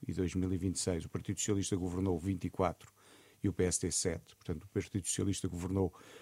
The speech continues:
oitenta por cento das últimas três décadas e o P S D governou vinte por cento.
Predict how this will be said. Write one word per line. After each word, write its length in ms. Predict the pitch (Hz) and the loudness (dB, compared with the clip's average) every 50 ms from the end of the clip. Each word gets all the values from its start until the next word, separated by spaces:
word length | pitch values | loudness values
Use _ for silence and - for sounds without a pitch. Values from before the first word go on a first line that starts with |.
| - - - | -12 0 6
oitenta 540 | 113 104 101 - - 113 110 101 92 - 90 | 8 8 8 8 10 8 10 8 8 4 2
por 160 | - - - | 0 0 -4
cento 480 | - - 104 101 92 85 - - - - _ _ _ _ _ _ _ _ _ _ _ _ - - | 0 4 6 6 6 4 2 -2 -8 -20 _ _ _ _ _ _ _ _ _ _ _ _ -14 -6
das 240 | 107 95 101 95 85 | 0 2 4 4 6
últimas 400 | 107 107 - - 95 87 87 82 | 6 4 4 4 4 2 2 2
três 300 | - - 98 101 95 85 | 2 4 4 4 6 6
décadas 480 | - 98 92 - - 90 85 85 85 87 | 4 4 4 2 2 -4 -4 -4 -6 -4
e 100 | - 92 | -4 -4
o 60 | 87 | -4
P 140 | - - 87 | -2 -2 -2
S 140 | 85 - - | -2 -2 -2
D 120 | - 92 | -2 -4
governou 340 | - 90 80 90 90 90 85 | -4 -4 -6 -4 -4 -4 -2
vinte 200 | - 104 87 - | -2 -2 -4 -4
por 120 | - - | -4 -4
cento. 400 | - - - - 87 - - - | -2 -2 -2 -2 -4 -6 -10 -14